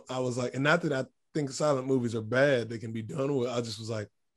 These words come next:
this wasn't just, it didn't feel like it was something I wanted to walk into.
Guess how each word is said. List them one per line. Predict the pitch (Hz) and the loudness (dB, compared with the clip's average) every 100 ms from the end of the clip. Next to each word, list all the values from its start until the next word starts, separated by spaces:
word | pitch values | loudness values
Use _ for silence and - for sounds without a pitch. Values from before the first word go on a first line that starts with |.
| _ _ _ _ _ _ _ _ _ _ _ _ _ _ _ _ _ _ - | _ _ _ _ _ _ _ _ _ _ _ _ _ _ _ _ _ _ -8
this | 147 135 | -4 0
wasn't | 139 151 143 | 4 4 4
just, | 131 131 147 | -2 -2 0
it | |
didn't | 135 147 135 | 2 2 0
feel | - 170 | 2 4
like | 143 123 | 4 2
it | 139 | 0
was | 123 | 0
something | 151 127 | -2 0
I | |
wanted | 127 135 | 0 0
to | 127 | 2
walk | 127 120 | 0 2
into. | 160 120 113 | 0 0 -4